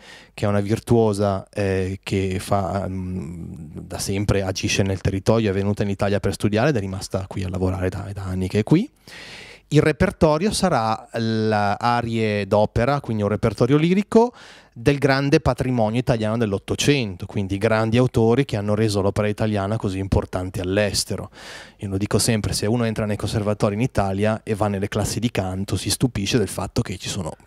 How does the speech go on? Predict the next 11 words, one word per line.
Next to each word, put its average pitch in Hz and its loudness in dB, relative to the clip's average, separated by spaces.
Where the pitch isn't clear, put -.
più 123 0
studenti 110 0
stranieri 107 -2
che 104 -6
studenti 98 -6
italiani, 95 -2
perché 107 0
dal 104 -2
punto 117 0
di 107 0
vista 107 0